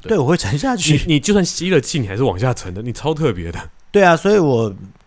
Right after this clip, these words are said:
Speaker 2: 沉下去，我潜水没什么难度啊。
Speaker 1: 没难度啊，
Speaker 2: 我连平压都没什么难度，
Speaker 1: 对啊。人家都，
Speaker 2: 这样。
Speaker 1: 你配重要少配半公斤，哎。
Speaker 2: <laughs> 对，配重教练确实费了一番苦心，这样。
Speaker 1: 真的啊？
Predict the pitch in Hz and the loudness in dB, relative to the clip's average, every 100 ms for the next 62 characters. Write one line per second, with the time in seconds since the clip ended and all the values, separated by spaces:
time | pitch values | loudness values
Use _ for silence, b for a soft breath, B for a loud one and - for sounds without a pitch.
0 | _ - - 139 170 151 156 139 131 127 | _ -10 -8 -4 -4 -4 -4 -8 -6 -8
1 | - 147 165 120 127 113 95 90 110 87 | -4 -4 -2 -4 -4 -6 -10 -10 -10 -8
2 | 110 117 101 101 110 90 160 - 160 165 | -6 -4 -4 -4 -4 -4 -6 -4 -4 -2
3 | 170 170 160 135 117 101 87 85 131 165 | 0 0 -2 -4 -6 -12 -14 -6 -6 -4
4 | 175 151 107 - 147 147 131 104 95 127 | -6 -6 -6 -4 -2 -2 -2 -4 -2 -4
5 | 113 104 101 92 87 82 - - 151 120 | -2 -4 -6 -10 -12 -8 -4 -2 -2 -4
6 | 156 135 - _ 202 196 196 165 139 - | -4 -4 -6 _ -2 0 -2 -4 -10 -2
7 | 180 170 156 165 131 117 110 131 107 101 | 0 0 -2 -4 -4 -8 -4 -4 -2 -6
8 | 98 95 92 - 82 - 85 82 80 - | -8 -10 -10 -14 -12 -10 -12 -14 -16 -18
9 | - 131 120 85 | -4 0 0 -2